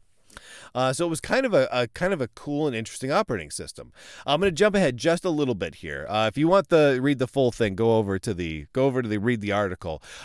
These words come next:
Uh, but, uh, I'm gonna talk about a couple other specific spots here. Now, now this is where things in my mind get really fascinating. Um, we're about to talk about something called the operating system toolbox,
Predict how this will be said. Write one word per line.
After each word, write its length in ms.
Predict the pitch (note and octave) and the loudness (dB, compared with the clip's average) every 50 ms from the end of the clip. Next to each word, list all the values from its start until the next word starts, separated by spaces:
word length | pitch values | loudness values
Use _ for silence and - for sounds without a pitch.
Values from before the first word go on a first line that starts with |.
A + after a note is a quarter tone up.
| - - | -10 -4
Uh, 280 | A2+ A#2 A#2 A#2 A2+ | -2 0 2 2 2
but, 320 | G2+ F#2 A#2+ A#2+ G#2+ - B2 | 0 0 -2 -2 -2 0 0
uh, 260 | A2+ G#2 G2+ G2+ F#2+ | 0 0 0 0 0
I'm 100 | A2 A#2+ | -2 -2
gonna 120 | C#3 D3 C3+ | -2 -4 -4
talk 260 | - E3 D#3 D#3 - | -2 0 0 0 -2
about 200 | A#2 G2+ G#2+ F#2 | -4 -4 -4 -4
a 40 | F#2 | -4
couple 220 | - - A2+ G#2 | -6 -6 -6 -6
other 160 | G2 E2+ D#2 | -6 -6 -8
specific 400 | - - - - - G#2 E2 D#2 | -10 -12 -12 -10 -10 -10 -12 -14
spots 360 | - - - A#2 A2 F#2+ - - | -14 -8 -4 -4 -4 -4 -6 -10
here. 180 | E2 C2+ B1+ _ _ _ _ _ _ _ _ _ _ _ _ _ _ _ _ _ _ _ _ _ _ _ _ _ _ _ - - - - | -14 -14 -16 _ _ _ _ _ _ _ _ _ _ _ _ _ _ _ _ _ _ _ _ _ _ _ _ _ _ _ -20 -20 -12 -6
Now, 380 | A#2 C3+ C3+ B2+ B2 A#2 - - - - - - - - - - | -2 0 2 2 2 0 0 -4 -10 -20 -20 -20 -20 -16 -8 -4
now 160 | C3+ C3 B2+ | -2 0 0
this 260 | B2 A#2 F3 F#3 - | 0 0 0 0 0
is 160 | B3+ A3+ F#3 | -2 -4 0
where 220 | D3 D3+ D3+ D3+ D3 | 4 4 4 4 4
things 340 | - - D3+ C#3 C3 A#2 | 2 2 2 2 2 0
in 160 | A#2 A#2 A2 A#2+ | -2 -2 -2 0
my 180 | B2+ B2+ B2+ | 2 2 2
mind 440 | B2 A2+ A2 G#2 F#2+ F2 E2+ D#2+ D2+ _ - | 2 2 0 0 0 -2 -4 -6 -10 _ -4
get 160 | C#3 - - | -4 -4 -4
really 320 | A#2+ A#2 C3 C3 A2+ A2 | -4 -2 -2 -2 -2 -4
fascinating. 720 | G2+ - A#2+ A2 F#2+ F2+ - - F2+ D2+ C2+ B1 - - - _ - - - - - - | -2 -2 0 0 0 -2 -6 -10 -12 -12 -14 -16 -18 -20 -20 _ -20 -20 -20 -20 -12 -4
Um, 540 | G#2+ A#2 A#2 A#2+ A#2 A#2 G#2+ G#2+ G2+ F2+ - - | -2 0 2 4 2 2 0 -2 -8 -10 -14 -12
we're 280 | F#2 B2 A#2+ C#3 D3+ | -10 -4 -4 -2 -2
about 200 | E3+ D3+ F3 G3 | -2 -2 -2 -2
to 100 | - - | -2 -2
talk 180 | - G#3 G3+ F#3+ | 0 0 0 2
about 160 | F3+ F3+ D3+ | 2 0 0
something 280 | - E3+ C3+ C3 C#3 B2 | 0 -4 -4 -4 -4 -4
called 200 | - B2+ B2 G#2 | -2 -2 -2 -2
the 120 | G2+ F#2 | -4 -6
operating 560 | C#2+ A#2 C3+ C#3+ - D#3+ D#3+ D#3+ D3 D3+ C#3 | -4 -2 -2 0 0 0 0 0 0 -2 -4
system 480 | B2 - - C#3 - - - C3 A#2+ G#2+ | -4 -2 -2 -2 -2 -2 -4 -4 -4 -4
toolbox, 1000 | - - - - C#3+ C#3 C3 A#2+ F#2+ D2 C#2+ B1+ A1+ - - - - - - | -6 -8 -6 -2 -2 0 0 0 -2 -2 -6 -10 -12 -14 -16 -14 -12 -12 -12